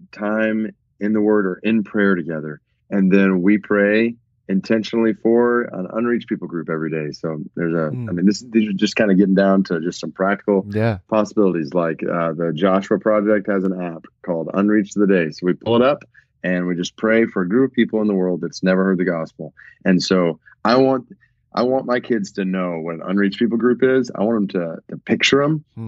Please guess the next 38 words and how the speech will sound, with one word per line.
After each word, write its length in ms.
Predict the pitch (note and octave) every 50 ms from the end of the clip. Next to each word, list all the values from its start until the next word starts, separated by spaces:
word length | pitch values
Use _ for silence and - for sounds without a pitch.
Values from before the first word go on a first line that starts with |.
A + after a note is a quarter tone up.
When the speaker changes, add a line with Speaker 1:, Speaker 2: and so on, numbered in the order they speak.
| G#2
Speaker 1:
I 40 | G2 F2+
want 240 | F#2 F#2+ G2 G2
'em 140 | G2 F#2+ F#2+ F2+
to, 640 | - - G2+ G2 F#2+ F#2 F2+ F2+ F2+ F2+ F2+ F2 -
uh, 380 | - F2 E2+ E2 D#2+ D#2 D#2 D2+ - _ _ _ _ _ _ _ _ _ _ _ _ _ _ _ _ _ -
yeah, 260 | A2 A2+ A#2+ F#2+ -
be 220 | - D2+ F#2+ A#2 A2+
praying 440 | A#2 - A#2+ A#2+ B2+ B2 B2 A#2
for 260 | A#2 - G#2+ A2+ B2+ B2+
them 280 | C3 C3+ C#3+ D3 D#3
and 300 | D3 - G#2 G#2 G2+ G2
for 120 | - G#2+ A2
us 200 | A2+ A#2 A#2+ -
to 80 | - G#2
be 240 | A#2+ A#2+ A#2 A2+ A2 - - - _
thinking 260 | - A#2 A2+ B2 A#2+
through, 280 | G2 A2+ B2+ C3+ C3+ A#2+
okay, 180 | G#2+ - C3 A#2
what 220 | G#2+ G#2+ A#2 A#2
can 100 | - -
we 100 | A#2 A#2+
do? 140 | A#2+ C3 B2+
We 180 | G#2 F#2+ A2+ A#2
do, 280 | A2 A#2+ A#2+ A#2 A#2 A2+ A2
uh, 520 | G#2 F#2+ F#2+ F#2+ F#2+ F#2+ F#2+ F#2+ F#2 F2+ - _ _ _ _ _ _
uh, 500 | - F2 F2+ F2+ F2 E2+ E2 E2 E2 D#2+ D2+ _ _ _ _ _ _ -
like, 180 | - F2+ -
a 100 | - E2+
whole 580 | D#2 - G2+ G#2 G#2 G#2 G#2 G2+ G2 F#2+ F#2+ - - _ _ _ _ _ _ _ _ _ _ - - F2 E2+
giving 480 | - A2+ A2 G2 G2+ G#2+ G2+ G2+ G2+ G2
kind 200 | G2+ G#2 G2+ G2+
of 100 | F#2+ E2
tradition 580 | - - F#2+ G2 G2+ G2 - - G2+ G2 G2 G2
around 600 | - F2+ F2+ F2+ F2+ F2+ F2+ F2+ F2+ F2 F2 - _ _ _ _ _
Christmas 500 | - - A#2 A#2+ - - F#2+ F2+ - -
where 280 | F2+ F2+ F#2 F2+ F2+ E2+
we, 460 | E2+ F#2 F#2+ F#2+ F#2+ F#2+ F#2+ F#2 - _ _ _ _ _
uh, 200 | - E2 D#2+ D#2